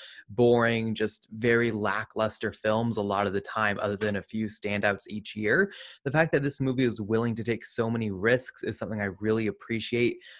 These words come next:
I think Ethan Hawke is really solid in the film. The issue is it doesn't go the full step. I think this easily could have been, like, the next cult classic if it just went fully off the rails.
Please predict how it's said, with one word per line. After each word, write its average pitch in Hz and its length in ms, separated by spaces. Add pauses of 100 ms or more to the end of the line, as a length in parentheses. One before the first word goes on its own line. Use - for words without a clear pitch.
I 110 80
think 113 200
Ethan 110 260
Hawke 135 420
is 123 120
really 120 280
solid 120 360
in 113 100
the 113 100
film. 107 440 (400)
The 135 220
issue 190 300
is 120 220 (260)
it 156 200
doesn't 143 340
go 123 200
the 113 120
full 117 260
step. - 420
I 127 100
think 160 160
this 123 180
easily 131 280
could 123 180
have 107 80
been, 117 140
like, 107 200
the 117 80
next 110 380
cult - 360
classic 101 580
if 107 140
it 113 80
just 117 220
went 123 180 (240)
fully 123 320
off 110 220
the 107 100
rails. 107 500